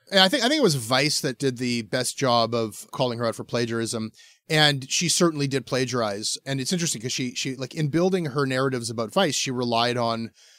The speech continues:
the Ryerson Review of Journalism here in Toronto, which she, uh, plagiarized from. And she also took a lot of stuff from us. Canadaland is in the footnotes a bunch of times. I, I,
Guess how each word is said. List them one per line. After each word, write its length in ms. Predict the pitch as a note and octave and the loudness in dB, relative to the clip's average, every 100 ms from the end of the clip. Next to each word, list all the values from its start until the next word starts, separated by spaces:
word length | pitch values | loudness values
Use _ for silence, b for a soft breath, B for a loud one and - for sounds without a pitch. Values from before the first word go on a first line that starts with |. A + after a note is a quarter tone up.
| b - | b -4
the 80 | |
Ryerson 500 | A#2+ A#2+ B2+ C3 C3 | 2 4 4 2 0
Review 300 | B2 G#2+ A2 | 0 -2 -2
of 80 | A2 | -2
Journalism 680 | G#2 G#2 A2 C3 C#3+ F#3 B3 - | -4 -4 -2 0 0 -2 -4 -6
here 240 | C3 C3 | -4 -2
in 60 | B2+ | -2
Toronto, 480 | C3+ B2 C3 F3 | 0 2 2 2
which 240 | F3+ C3 A#2 | 2 0 -2
she, 420 | - A2+ A2 A2 | -2 -2 0 -2
uh, 140 | G#2+ | -2
plagiarized 440 | A2 A#2 A#2 A#2 - | -4 -4 -2 -4 -2
from. 300 | C3 A#2+ A#2 b b b - | -2 -2 -4 b b b -2
And 560 | C#3+ C3+ B2+ B2 A#2+ - - | 4 6 6 4 -2 -6 -4
she 180 | - C3 | -2 2
also 880 | C3 C#3 D#3 C#3+ C#3+ C#3 C#3 C#3 - - | 2 4 4 6 6 4 2 -2 -10 -6
took 180 | E3 | -2
a 20 | E3+ | 2
lot 140 | D#3 | 2
of 80 | E3 | 2
stuff 180 | F3 E3 | 0 0
from 160 | E3 | 2
us. 380 | C#4+ - - - _ | 2 0 -2 -4 _
Canadaland 640 | - F#3+ B3+ D3+ A2+ F#2+ G2+ | -2 2 2 2 -2 -4 -10
is 120 | G#2+ | -8
in 60 | A2 | -8
the 60 | |
footnotes 320 | - A#2 G#2+ A2 | -8 -8 -10 -8
a 20 | |
bunch 160 | G#2+ | -8
of 60 | - | -6
times. 280 | B2 A2+ G#2+ | -6 -4 -4
I, 180 | A#2+ A#2+ | -4 -4
I, 180 | C3+ | -4